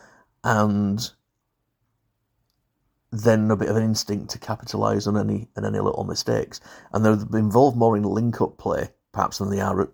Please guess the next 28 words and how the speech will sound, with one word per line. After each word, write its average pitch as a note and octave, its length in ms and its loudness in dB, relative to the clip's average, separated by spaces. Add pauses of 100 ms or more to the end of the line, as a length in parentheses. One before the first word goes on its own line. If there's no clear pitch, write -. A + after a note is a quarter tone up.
out-and-out F#2+ 400 -2
scoring G2 400 -2
goals, G#2 260 2
although, F2+ 200 0
like G2 100 -6
I - 40 -12
say, F#2+ 200 -2
Ke-, - 260 -14
Seb's A2 300 -4
now G#2+ 120 -2
got G#2 200 -4
three G#2 160 -4
in G2 100 -6
three F#2+ 220 -4
games. G#2+ 340 -4 (840)
He's G2+ 160 -2
not A2 200 2
been, G2+ 300 0
always G2 260 2
been F#2 220 -4
the F2+ 100 -2
up-front - 380 -2
man, C#2+ 180 -4
'cause - 160 -10
Ben's G#2 320 -2
been F2 160 -4
on C#2+ 140 -4
there. - 180 -8